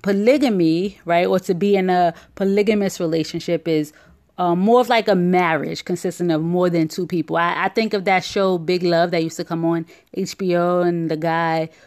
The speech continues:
was, had three different wives, and they all, like, had one huge house, but they, it was, like, three separate houses. A, a weird, a kind of weird concept for people. But, um, I think th-, that's more of, like, po-, polygamy, right? And in some cultures,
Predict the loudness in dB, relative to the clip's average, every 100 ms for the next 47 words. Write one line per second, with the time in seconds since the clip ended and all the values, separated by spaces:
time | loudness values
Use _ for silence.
0 | _ -6 -6 -6 -6 -2 -2 -2 -2 -2
1 | 0 0 0 0 0 -2 -2 0 0 0
2 | 0 0 0 0 -2 -8 -12 -4 -2 2
3 | 2 0 -2 -4 -4 -4 0 0 0 -2
4 | -4 -2 -2 -2 -2 -4 -2 -2 -2 -4
5 | -4 -2 -2 0 0 0 0 -2 -4 -6
6 | -20 -10 -2 0 0 0 0 0 -2 -4
7 | -4 -4 -2 -2 0 -2 -2 -4 -4 -6
8 | -4 -6 -4 -4 -4 -4 -6 _ _ -20
9 | -6 -2 0 2 0 0 -2 -4 -2 -2
10 | -2 -6 -10 0 0 0 -2 -2 0 0
11 | -2 -2 -4 -4 -2 0 0 -2 -6 -4
12 | -4 -4 -8 -20 -6 0 0 0 2 4
13 | 4 2 -2 -2 -2 -2 -4 -8